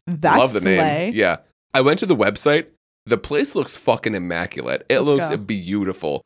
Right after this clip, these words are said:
Speaker 2: There's fifteen acres of gardens, and there's dining in the mansion.
Speaker 1: <gasps> I want to go to there.
Speaker 2: Yeah, I wanna do that so badly.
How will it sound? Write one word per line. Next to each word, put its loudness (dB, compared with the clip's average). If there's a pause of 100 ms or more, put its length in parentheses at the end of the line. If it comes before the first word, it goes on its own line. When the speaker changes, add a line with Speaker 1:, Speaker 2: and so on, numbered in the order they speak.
(280)
Speaker 2:
There's 2
fifteen -6
acres -4
of -6
gardens, -2 (140)
and 0
there's 0
dining -4
in -8
the -8
mansion. -8 (220)
Speaker 1:
<gasps> -14
I 0
want 0
to -2
go 0
to -2
there. -8
Speaker 2:
Yeah, 0
I 4
wanna 2
do -2
that 0
so -2
badly. -4